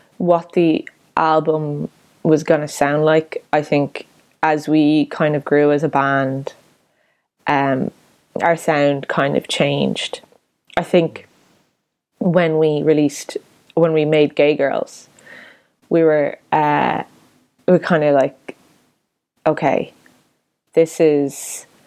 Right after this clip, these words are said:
this is kind of the sound that we wanna move on with." And that was the sound that we brought with us into all the rest of the songs that we recorded. And now we kinda live in a world where, like, you constantly have to release singles all the time. So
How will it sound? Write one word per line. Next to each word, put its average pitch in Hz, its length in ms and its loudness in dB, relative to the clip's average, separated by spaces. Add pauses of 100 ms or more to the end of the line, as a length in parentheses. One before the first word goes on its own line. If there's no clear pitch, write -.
(380)
this 165 180 2
is 156 120 0
kind 151 260 0
of 143 80 0
the 147 80 0
sound 147 320 0
that 123 100 0
we 151 120 4
wanna 143 220 0
move 139 520 2
on 143 360 2
with." - 460 -2 (760)
And 160 180 0
that 151 140 0
was 160 120 0
the 160 80 0
sound 147 240 0
that - 60 -4
we 147 80 4
brought 147 280 2
with 151 240 -2
us 139 300 -2
into 151 300 -2
all 147 160 4
the 139 100 0
rest 143 260 -2
of 143 60 0
the 135 60 0
songs 139 460 -2
that 139 120 0
we 143 100 -2
recorded. 139 680 -2 (680)
And 175 100 -2
now 156 420 0
we 170 80 -4
kinda 190 260 -2
live 151 140 0
in 147 80 -6
a 143 60 -4
world 151 320 0
where, - 220 0
like, - 320 -4 (960)
you - 60 -6
constantly 170 460 0
have 160 200 -2
to 156 100 2
release 147 240 0
singles 156 380 0
all 139 140 2
the - 80 -2
time. - 420 -2
So - 360 -2